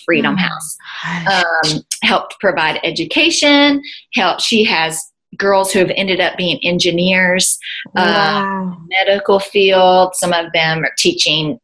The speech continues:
Speaker 1: Bible classes.
Speaker 2: That's
Speaker 1: Um,
Speaker 2: awesome.
Speaker 1: so she is now seventy-four, seventy-six. I can't remember exactly, but I mean, <laughs> she says she does not believe retirement is biblical.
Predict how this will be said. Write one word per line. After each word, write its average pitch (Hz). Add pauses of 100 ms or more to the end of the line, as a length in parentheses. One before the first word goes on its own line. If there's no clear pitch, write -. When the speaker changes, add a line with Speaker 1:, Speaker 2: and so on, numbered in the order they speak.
(140)
Speaker 1:
Bible 202
classes. 196
Speaker 2:
That's -
Speaker 1:
Um, - (140)
Speaker 2:
awesome. 185 (480)
Speaker 1:
so 208
she 240
is 277
now 202 (640)
seventy-four, 285
seventy-six. 240
I -
can't -
remember 208
exactly, 190
but 185 (640)
I -
mean, 214
<laughs> -
she 339
says 240
she 254
does 254
not 220
believe 208
retirement 180
is 160
biblical. -